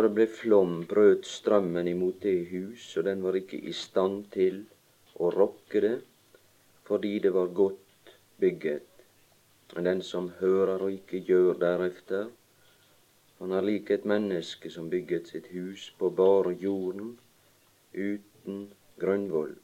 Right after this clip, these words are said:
og strømmen brøt imot det hus, og det falt straks, og det ble et stort fall da det hus falt.» Spe deg, vår Gud, om nåde og velsignelse for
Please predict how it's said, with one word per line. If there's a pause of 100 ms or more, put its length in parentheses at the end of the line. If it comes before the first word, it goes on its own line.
(100)
og
strømmen
brøt
imot
det (100)
hus, (800)
og
det (120)
falt (140)
straks,
og
det
ble (1040)
et
stort
fall
da
det
hus (640)
falt.» (1400)
Spe (100)
deg,
vår
Gud,
om (100)
nåde
og
velsignelse
for